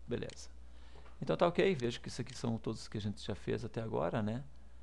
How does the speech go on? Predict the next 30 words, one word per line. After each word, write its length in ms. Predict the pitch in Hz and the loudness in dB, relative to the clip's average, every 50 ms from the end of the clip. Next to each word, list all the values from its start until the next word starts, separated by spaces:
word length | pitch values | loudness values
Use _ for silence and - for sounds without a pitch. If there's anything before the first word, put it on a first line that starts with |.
| - - - - - - - - | -12 -12 -12 -12 -12 -12 -10 -8
Então 400 | - - - 117 107 113 113 - - | -8 -4 -2 0 0 0 0 -2 -4
vamos 480 | - 104 98 110 107 110 113 117 104 101 | -6 -4 0 0 2 2 2 0 -2 -4
ver 260 | 98 101 104 107 104 | -4 -2 -2 0 0
aqui. 300 | 107 104 - - - - - - - - - - - - - - - - - - - - - - - - | 0 -4 -4 -8 -10 -12 -12 -12 -14 -14 -14 -12 -12 -14 -14 -14 -14 -14 -14 -14 -14 -14 -14 -14 -14 -12
Então, 140 | - - 101 | -10 -10 -8
esse 100 | - - | -6 -4
aqui 80 | - 101 | -4 -2
tinha 160 | - 120 110 | 0 0 0
sido 280 | - - 117 113 117 113 | 0 0 -2 0 0 0
o 40 | 120 | 0
último, 260 | - 147 - 127 120 | -2 -2 -2 -4 -2
até 160 | - 120 117 | 0 0 0
vou 260 | 110 120 117 113 - - - - - - - - | 0 -2 -4 -6 -6 -10 -12 -14 -14 -14 -14 -14
aproveitar 1000 | - - - - - - 107 107 95 98 101 95 - - - 120 110 110 113 113 | -12 -12 -12 -12 -8 -6 -4 -4 -2 -2 -4 -4 -4 0 8 10 12 12 12 10
aqui 320 | 107 101 - - 110 104 98 | 6 2 -2 -2 0 0 2
já 120 | 98 95 | 2 2
essa 220 | 95 98 - - 101 | 2 2 0 -2 -4
estrutura 600 | 95 - - - - - - 107 104 104 101 101 | -4 -4 -8 -10 -10 -8 -4 -2 0 0 0 -2
aqui 320 | - - - 120 131 135 139 - - - - - - - - - - - - - - - - - - - | -4 -2 -2 0 0 -2 -4 -8 -14 -14 -14 -14 -14 -14 -14 -14 -14 -14 -14 -14 -14 -14 -14 -14 -14 -12
pra 200 | - - - 101 | -12 -10 -8 -8
gente 260 | 107 101 - - 113 | -8 -8 -8 -4 -2
meter 340 | 107 104 104 - - - 104 | -2 -2 -2 -2 -2 -2 -2
bala 360 | - - 101 98 98 98 98 | 2 2 2 4 4 0 0
aqui 180 | 98 - 110 101 | -2 -4 -2 -2
no 100 | 98 95 | -2 0
novo. 180 | 92 - 95 - - - - - - | -2 -4 -6 -8 -10 -12 -12 -12 -8
Então 220 | - 104 98 95 95 | -4 -4 -2 -2 -2
vamos 160 | 104 107 - | -4 -4 -4
lá. 120 | - - - - - - - - - - - - - - - - - - - - - - - - | -6 -8 -10 -12 -12 -12 -12 -14 -14 -14 -14 -12 -12 -12 -12 -12 -14 -14 -14 -14 -14 -14 -8 -2
É, 360 | 107 107 104 104 113 110 - | 2 4 6 6 6 4 4